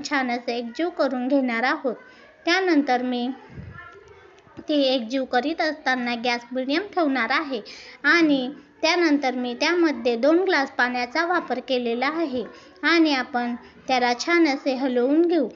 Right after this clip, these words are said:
आणि गॅस मोठा करून त्या रश्श्याची एक उकळी काढून घेणार आहोत आणि त्यावर बारीक कट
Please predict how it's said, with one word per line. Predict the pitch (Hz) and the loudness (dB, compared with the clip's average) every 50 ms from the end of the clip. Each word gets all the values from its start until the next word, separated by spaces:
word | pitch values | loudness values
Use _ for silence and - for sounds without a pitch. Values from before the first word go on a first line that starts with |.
| - - - - - | -14 -20 -12 -4 2
आणि | 269 311 330 320 302 285 262 240 | 4 4 6 6 4 2 0 0
गॅस | 262 254 247 247 247 - | 0 0 0 0 -2 -4
मोठा | 254 254 254 247 254 311 359 392 | -4 -2 -2 -4 -2 -2 -2 0
करून | 370 349 302 277 269 262 254 247 247 254 254 - - - - - - - - - - - _ _ _ - | 2 2 2 2 2 0 -2 -2 -4 -6 -8 -10 -14 -20 -20 -20 -20 -20 -20 -20 -20 -20 _ _ _ 0
त्या | 302 311 320 311 330 330 - - - - - - | 2 2 4 2 0 -2 -6 -14 -18 -18 -10 -4
रश्श्याची | 262 269 277 285 - - 294 254 254 262 262 262 254 240 269 | 0 2 2 2 2 2 2 0 0 -2 -4 -4 0 0 0
एक | 262 254 262 269 | 0 0 -2 -4
उकळी | 262 254 - 285 330 381 | -4 0 0 2 2 2
काढून | 381 349 294 277 262 277 277 269 | 2 2 2 2 2 2 2 4
घेणार | 277 285 277 254 240 233 233 | 4 4 4 4 2 0 0
आहोत | 262 285 330 277 269 240 - - - - - - - - | 0 0 0 0 -2 -4 -6 -8 -14 -20 -20 -10 -2 2
आणि | 277 330 359 370 359 311 | 4 4 4 4 2 2
त्यावर | 294 269 247 247 233 247 247 240 | 2 0 0 2 2 0 0 0
बारीक | 240 233 240 240 247 330 370 - | 0 0 0 0 0 0 -2 0
कट | - 339 | 0 0